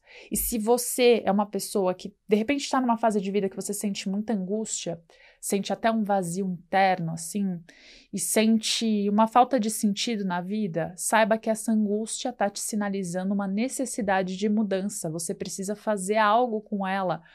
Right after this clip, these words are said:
uma transformação de vida, porque você não tá vivendo de acordo com seus valores.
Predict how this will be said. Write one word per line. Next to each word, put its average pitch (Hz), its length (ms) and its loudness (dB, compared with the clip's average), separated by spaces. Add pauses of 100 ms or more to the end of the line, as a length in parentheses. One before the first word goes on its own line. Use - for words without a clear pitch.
(240)
uma 196 180 0
transformação 233 920 0
de 190 180 0
vida, 202 340 -4
porque 214 480 -4 (220)
você 208 240 -2
não 247 240 4
tá 262 160 0
vivendo 214 400 -2
de 208 100 0
acordo 208 360 -4
com 214 120 -6
seus 202 240 -6
valores. 202 680 -4